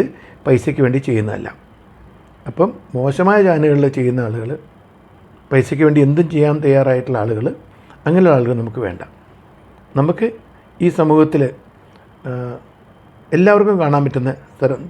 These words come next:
ചാനലുകൾ, തമാശയാവാം, ടൈം പാസ് ആവാം, ചിലപ്പോൾ ഉദ്ദേശിക്കുന്ന അത്ര സ്റ്റാൻഡേർഡ് വന്നില്ല എന്ന് വരാം, അത് കുഴപ്പമില്ല, നമുക്കാവാം. അപ്പോൾ അവരെയൊക്കെ നമുക്ക് സ്വീകരിക്കാം. പക്ഷേ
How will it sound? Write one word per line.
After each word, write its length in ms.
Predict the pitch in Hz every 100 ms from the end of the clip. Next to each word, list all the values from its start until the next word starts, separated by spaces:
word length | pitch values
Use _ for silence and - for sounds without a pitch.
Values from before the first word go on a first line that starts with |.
| -
ചാനലുകൾ, 380 | 117 113 107 110 - -
തമാശയാവാം, 640 | 165 151 147 190 165 165 214 - - - -
ടൈം 120 | 143 147
പാസ് 180 | 160 160
ആവാം, 200 | 151 170 208
ചിലപ്പോൾ 220 | 190 196
ഉദ്ദേശിക്കുന്ന 380 | 175 190 190 196
അത്ര 100 | 165 175
സ്റ്റാൻഡേർഡ് 380 | 175 165 175 220 - - - - -
വന്നില്ല 260 | 180 180 156
എന്ന് 100 | 135
വരാം, 180 | 117 110 - - _ - -
അത് 100 | 202
കുഴപ്പമില്ല, 320 | 190 165 135 123
നമുക്കാവാം. 400 | 139 131 123 117 120 - - - - - - - _ -
അപ്പോൾ 140 | 143 190
അവരെയൊക്കെ 240 | 165 202
നമുക്ക് 160 | 208 196
സ്വീകരിക്കാം. 380 | 156 135 113 107 - -
പക്ഷേ 180 | 135 175